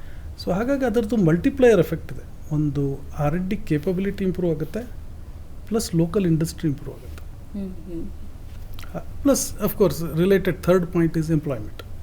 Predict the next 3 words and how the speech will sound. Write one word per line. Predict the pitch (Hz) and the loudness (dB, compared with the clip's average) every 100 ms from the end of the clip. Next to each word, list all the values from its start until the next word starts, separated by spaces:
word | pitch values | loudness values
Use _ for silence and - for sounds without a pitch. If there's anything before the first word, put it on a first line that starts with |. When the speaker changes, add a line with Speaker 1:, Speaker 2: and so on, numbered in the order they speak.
| - - - - - | -10 -10 -12 -10 -4
Speaker 1:
ಗವರ್ನಮೆಂಟ್‌ಗೆ | 135 139 151 147 151 147 - - - - - - - | -2 2 0 0 -4 -4 -6 -10 -10 -12 -12 -10 -6
ಅದೊಂದು | 139 147 143 135 131 - - - - | -2 0 0 -2 -4 -6 -8 -8 -2
ಮುಖ್ಯವಾದ | 147 139 - 175 165 151 139 120 | -2 0 6 8 8 6 2 0